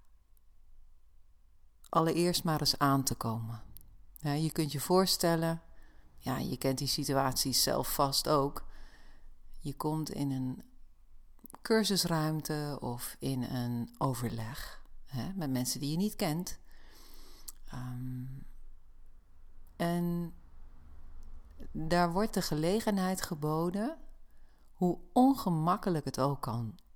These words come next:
voelen, dat je je stem laat horen op basis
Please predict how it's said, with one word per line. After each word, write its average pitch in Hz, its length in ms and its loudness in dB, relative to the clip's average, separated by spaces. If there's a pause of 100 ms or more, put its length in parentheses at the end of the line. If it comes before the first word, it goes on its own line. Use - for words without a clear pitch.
(120)
voelen, 139 440 0 (1080)
dat 202 300 0
je 220 360 2 (1900)
je 165 200 0
stem 233 440 6
laat 180 240 4
horen 160 520 -2 (1900)
op 170 160 2
basis 170 600 2